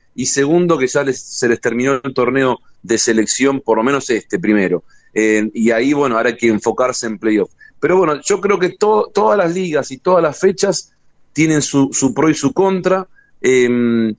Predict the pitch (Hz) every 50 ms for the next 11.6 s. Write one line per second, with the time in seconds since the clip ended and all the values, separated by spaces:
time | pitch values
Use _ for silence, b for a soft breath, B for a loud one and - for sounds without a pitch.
0 | _ _ _ _ 117 127 - - 156 156 147 - _ _ - 139 135 135 - 156
1 | 151 143 143 139 127 123 131 127 - - 151 156 156 156 151 - - 127 131 131
2 | 131 127 117 123 123 135 156 165 170 - - - 160 151 - 156 143 123 127 123
3 | 123 117 - - 160 165 165 165 156 - - - _ 117 120 120 117 143 151 156
4 | 147 - - - _ _ - - _ _ _ _ - 135 139 131 127 123 120 117
5 | 123 120 113 139 170 180 175 - - - _ _ _ _ _ _ _ _ _ _
6 | _ _ - _ _ _ _ _ _ _ 120 127 127 123 117 123 123 117 110 -
7 | 123 117 117 117 110 - 139 139 131 127 120 113 - 117 113 110 110 - 156 170
8 | 160 - - 156 151 b b b b b b 135 135 - - - - 151 156 165
9 | 147 139 - 170 156 151 139 113 120 - - 151 147 135 147 147 135 127 139 160
10 | 165 170 156 151 156 151 - _ _ _ _ _ _ _ _ - 117 117 117 113
11 | 113 110 107 110 107 104 104 101 101 98 95